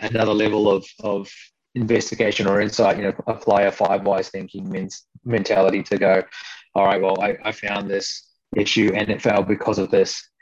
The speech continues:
and then try and build a lot of that in. Um, and, you know, fundamentally, there's nothing wrong with that, but it's just, it's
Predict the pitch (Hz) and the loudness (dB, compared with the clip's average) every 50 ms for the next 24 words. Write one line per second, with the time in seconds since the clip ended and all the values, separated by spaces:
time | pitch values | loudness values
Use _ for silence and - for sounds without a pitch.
0 | _ _ _ _ _ - 104 101 104 101 - 120 110 104 101 104 104 101 98 98 | _ _ _ _ _ -8 -4 -2 -2 -2 0 0 0 0 0 0 0 2 2 2
1 | 98 98 98 98 98 95 104 104 101 101 98 - _ _ _ _ _ _ _ _ | 0 0 0 0 0 0 0 -2 -2 -4 -8 -10 _ _ _ _ _ _ _ _
2 | 110 101 101 104 101 101 98 104 - - _ _ _ _ _ _ - 123 120 110 | -6 -6 -4 -4 -6 -6 -8 -10 -12 -16 _ _ _ _ _ _ -6 -4 -4 -2
3 | 113 110 98 - _ _ _ - 107 98 95 98 - _ _ _ _ _ - - | -2 -4 -6 -8 _ _ _ -12 -8 -8 -8 -8 -10 _ _ _ _ _ -6 -6
4 | 104 95 98 110 127 135 143 143 135 135 127 131 123 131 113 117 120 123 131 139 | -6 -4 -4 -4 -2 0 2 2 2 2 0 -2 -2 -2 -2 0 0 0 2 2
5 | 139 - 101 98 107 117 123 - _ 107 98 98 107 - - - 120 110 - - | 0 0 0 -2 -2 -4 -6 -8 _ -6 -6 -6 -6 -10 -8 -6 -6 -6 -6 -12
6 | - - - _ _ _ _ _ _ _ _ _ _ _ _ _ _ _ _ _ | -18 -20 -20 _ _ _ _ _ _ _ _ _ _ _ _ _ _ _ _ _
7 | - - - - - 110 | -8 -8 -8 -8 -10 -14